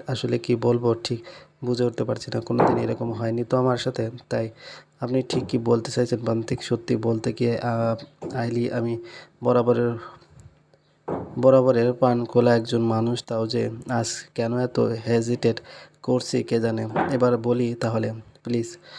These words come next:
বলুন, ওদিকে ওরা কী ভাবছে কে জানে। আইলি, আমি চাই আমাদের কন্ট্যাক্ট থাকুক,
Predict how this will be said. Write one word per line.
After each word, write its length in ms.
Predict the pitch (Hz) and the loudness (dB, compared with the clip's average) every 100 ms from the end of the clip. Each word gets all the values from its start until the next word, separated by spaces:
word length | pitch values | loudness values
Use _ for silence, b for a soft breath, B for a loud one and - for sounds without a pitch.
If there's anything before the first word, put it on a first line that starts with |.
| B - 120 | B -6 2
বলুন, 340 | 120 120 117 | 4 2 -2
ওদিকে 320 | 131 120 120 | -4 -4 0
ওরা 180 | 120 120 | 4 4
কী 220 | 117 120 120 | 2 -2 -2
ভাবছে 420 | 117 113 - 151 | -2 -4 -2 0
কে 160 | 143 113 | 4 2
জানে। 260 | 107 107 110 B B B - | 2 -2 -6 B B B -2
আইলি, 260 | 123 123 | 2 2
আমি 240 | 127 127 123 | 2 0 0
চাই 320 | - 120 131 | 4 4 4
আমাদের 440 | 123 113 117 117 | 2 2 0 -2
কন্ট্যাক্ট 640 | - 123 120 117 120 117 - - - | -2 -2 0 0 0 0 -6 -12 0
থাকুক, 360 | 117 113 131 | 0 2 -2